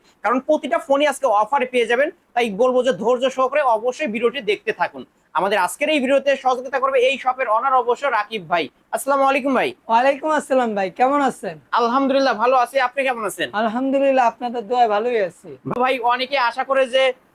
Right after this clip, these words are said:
Speaker 1: তিন হাজার টাকায়, চার হাজার টাকায় স্মার্টফোন কিনবে, আজকে কি সবার স্বপ্ন পূরণ হবে?
Speaker 2: ভাই তিন হাজার, চার হাজার টাকা যাদের স্বপ্ন ছিল আমি আজকে পূরণ করে
Speaker 1: সবার
Speaker 2: দেব
Speaker 1: স্বপ্ন
Speaker 2: ইনশাল্লাহ।
Speaker 1: পূরণ হবে তো?
Speaker 2: ইনশাল্লাহ পূরণ করে দেব।
Speaker 1: ওকে,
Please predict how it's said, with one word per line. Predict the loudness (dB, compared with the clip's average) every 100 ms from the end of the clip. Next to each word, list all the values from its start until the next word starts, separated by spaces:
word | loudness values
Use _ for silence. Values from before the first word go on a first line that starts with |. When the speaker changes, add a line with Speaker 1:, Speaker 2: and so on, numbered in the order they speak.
| _
Speaker 1:
তিন | 0 2
হাজার | 4 2
টাকায়, | 0 -2
চার | 0 0 2
হাজার | 0 -2
টাকায় | -2 -4
স্মার্টফোন | -4 -2 -2 0 -4 -4
কিনবে, | -4 -2 -2
আজকে | -2 -2 -4
কি |
সবার | -2 -2 -2
স্বপ্ন | -4 -4 -2
পূরণ | 0 2
হবে? | 2 2 0 0
Speaker 2:
ভাই | -4
তিন | -2 -2
হাজার, | 0 0
চার | 0 0
হাজার | 0 0
টাকা | 0 -2
যাদের | 0 -2 -2
স্বপ্ন | -2 -4 -6 -6
ছিল | 0 0
আমি | 0 -2
আজকে | -6 -8 -6
পূরণ | -4 -4 -4
করে | -2 0
Speaker 1:
সবার | 0 0
Speaker 2:
দেব |
Speaker 1:
স্বপ্ন | -2 -2 0
Speaker 2:
ইনশাল্লাহ। |
Speaker 1:
পূরণ | 2 2
হবে | 2 2
তো? | 2 2
Speaker 2:
ইনশাল্লাহ | -2 -2 0 2 2
পূরণ | 0 0 0 -2
করে | -4
দেব। | 0
Speaker 1:
ওকে, | 2 2 2 0 0